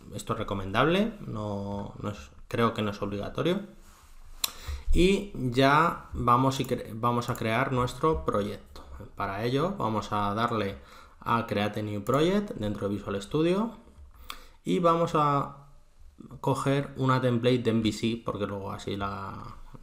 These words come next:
ya viene con su frontal y todo esto. Vamos a seleccionar una aplicación A S P Net Core Web Application, le damos a Next y aquí pues vamos a poner, por ejemplo, eh,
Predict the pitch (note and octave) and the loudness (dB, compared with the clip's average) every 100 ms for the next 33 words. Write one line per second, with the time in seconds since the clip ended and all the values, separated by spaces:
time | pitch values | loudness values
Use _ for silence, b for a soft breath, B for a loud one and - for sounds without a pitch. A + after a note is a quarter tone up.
0 | F#2 F#2 G#2 G#2 G2+ G2 F#2+ G2+ - F#2+ | -12 -8 -4 -2 -2 -2 -4 -6 -4 -6
1 | F#2+ G2 G2 G2 G2+ G#2 - B2+ B B | -4 -4 -2 -2 -2 -2 -6 -10 B B
2 | - A2+ A2+ A#2+ A2+ A#2 A#2 A2+ A2+ A2 | -4 -2 0 0 0 4 4 4 2 0
3 | G#2+ G#2+ G2+ - B2 A2+ B B B G#2 | 0 0 0 2 2 2 B B B -4
4 | - A#2+ A2 A2 - C3 B2+ - - G#2 | 0 2 2 2 0 4 4 2 -2 -2
5 | G#2+ A2 G#2 C3+ D3 E3+ F3+ G#3 - - | 0 -2 0 2 2 2 0 -2 -6 -20
6 | - - - B B B - G#2 G2+ - | -20 -20 -20 B B B -12 -10 -10 -10
7 | G#2 C#3+ F3 - - - b b b - | -4 -2 -4 -8 -20 -20 b b b 0
8 | E3+ F#3+ - - G#2+ - C3 E3 G#3 - | 2 2 -2 -6 -4 2 2 2 -4 -14
9 | - G#2 - G2 G2+ - G2 G2 G2 G2 | -8 -6 -4 -4 -6 -8 -6 -4 -6 -8
10 | F#2+ F#2+ F#2+ A2 E3 - A#2+ A2+ - A2 | -8 -10 -6 -2 -2 -2 -4 -4 -2 -2
11 | G#2 A#2 A#2 A2+ A2+ G2+ A2+ A2 G#2+ G#2+ | 2 6 8 6 4 0 -2 -2 -2 -2
12 | G#2+ G#2+ G#2 G#2 G#2 | -2 -2 -4 -2 -4